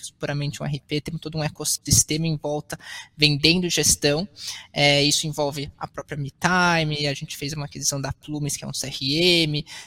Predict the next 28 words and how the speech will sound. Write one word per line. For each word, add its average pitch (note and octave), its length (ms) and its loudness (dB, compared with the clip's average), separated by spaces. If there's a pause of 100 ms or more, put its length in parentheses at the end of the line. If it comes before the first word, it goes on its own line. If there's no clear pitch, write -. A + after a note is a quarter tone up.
temos D#3 260 0
uma D3+ 60 -8
solução D3 400 -4
de C#3+ 80 -4
H C#3 160 -4
C C#3 220 0
M C#3 120 -4
muito C3+ 300 -6
forte. D#3 600 -2 (300)
Então D3+ 160 0
somos E3 440 0
uma, E3 240 -2
uma D3 420 -8
gest-, - 420 -4
uma C#3+ 340 -4 (100)
solução D#3+ 440 -4
completa D#3 760 -2
pra D#3+ 140 -6
gestão D3 360 -6
de D#3+ 120 -6
negócios C#3 460 -4
aí C3+ 140 0
no, C#3 260 -2
no D3 100 -10
país C3+ 280 -4
como C#3 200 -2
um D3+ 60 0
todo. - 160 -10